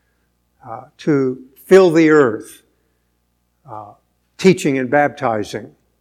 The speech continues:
the majesty of God. Uh, so, God is beginning again and again and again until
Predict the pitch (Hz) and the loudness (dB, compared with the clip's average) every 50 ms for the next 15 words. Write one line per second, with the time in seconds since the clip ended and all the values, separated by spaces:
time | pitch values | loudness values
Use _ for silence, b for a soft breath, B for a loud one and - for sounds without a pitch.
0 | _ _ _ _ _ _ _ _ _ _ _ _ - 127 135 151 160 160 147 131 | _ _ _ _ _ _ _ _ _ _ _ _ -10 -4 -2 0 2 0 0 0
1 | 135 - - - 139 123 117 - - 127 110 107 104 113 - _ _ _ _ _ | -4 -8 -6 -4 -4 -4 -4 -6 -8 -10 -10 -10 -10 -14 -18 _ _ _ _ _
2 | _ _ _ _ _ _ _ _ _ _ _ _ _ _ _ _ _ _ _ _ | _ _ _ _ _ _ _ _ _ _ _ _ _ _ _ _ _ _ _ _
3 | _ _ _ _ _ _ _ _ _ _ _ _ _ _ _ _ _ _ _ _ | _ _ _ _ _ _ _ _ _ _ _ _ _ _ _ _ _ _ _ _
4 | _ _ _ _ _ _ _ _ _ _ - 117 120 - - - 185 170 165 156 | _ _ _ _ _ _ _ _ _ _ -20 -18 -14 -8 0 2 4 6 6 4
5 | 143 - - - - - _ _ _ _ _ _ _ _ _ _ _ _ _ _ | 2 0 -6 -18 -20 -20 _ _ _ _ _ _ _ _ _ _ _ _ _ _
6 | _ _ - - - _ _ _ _ _ _ _ _ _ _ _ _ _ _ _ | _ _ -20 -20 -20 _ _ _ _ _ _ _ _ _ _ _ _ _ _ _
7 | _ _ _ _ _ _ _ _ _ _ _ - 147 147 147 151 135 - - 156 | _ _ _ _ _ _ _ _ _ _ _ -2 -2 0 0 0 -2 -4 -6 -6
8 | 117 135 156 151 160 151 147 139 123 107 143 156 156 156 151 143 139 139 139 117 | -2 0 0 0 0 -2 -2 -4 -4 -2 -2 -2 -2 -2 -4 -4 -6 -6 -8 -4
9 | 135 151 156 156 151 143 135 131 131 110 120 151 165 185 202 165 127 - - 151 | -4 -4 -4 -2 -4 -6 -6 -6 -6 -4 -2 -2 -2 -2 -2 -6 -8 -8 -6 -6
10 | 139 131 123 120 _ | -6 -6 -6 -8 _